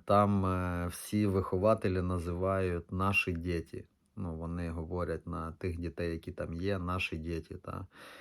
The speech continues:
І вони виховують їх насправді як своїх. І, е,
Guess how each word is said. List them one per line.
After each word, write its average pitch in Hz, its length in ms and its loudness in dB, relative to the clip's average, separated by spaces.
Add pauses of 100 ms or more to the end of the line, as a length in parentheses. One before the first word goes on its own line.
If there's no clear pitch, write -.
(300)
І 98 60 -2
вони 107 220 6
виховують 107 680 6
їх 90 180 -4
насправді 92 540 2
як 92 180 0
своїх. 92 600 -2
І, 95 320 0
е, 90 120 0